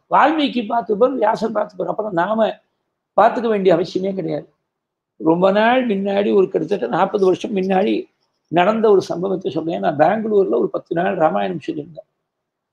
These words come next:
அந்த president, he also happened to be the president of a educational institution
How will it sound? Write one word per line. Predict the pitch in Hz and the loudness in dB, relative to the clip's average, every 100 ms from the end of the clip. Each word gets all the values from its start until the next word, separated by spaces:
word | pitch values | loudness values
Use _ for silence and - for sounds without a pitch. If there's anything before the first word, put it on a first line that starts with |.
| _ _ _ _ _ | _ _ _ _ _
அந்த | - 185 180 170 - | -2 2 4 4 4
president, | 170 156 226 180 190 - _ _ _ _ | 0 2 -2 -4 -8 -14 _ _ _ _
he | 180 180 | 2 6
also | 175 202 - 220 | 6 4 0 -2
happened | 240 190 190 202 190 | 2 2 2 -2 -2
to | |
be | 185 202 | -4 -6
the | 180 | -6
president | 165 190 196 196 | -6 -6 -6 -6
of | 190 170 | -4 0
a | 143 - - 165 | 0 0 -6 -6
educational | - 226 - 190 190 | -2 -2 0 -4 -4
institution | 160 - 175 180 - | -8 -8 -6 -4 -6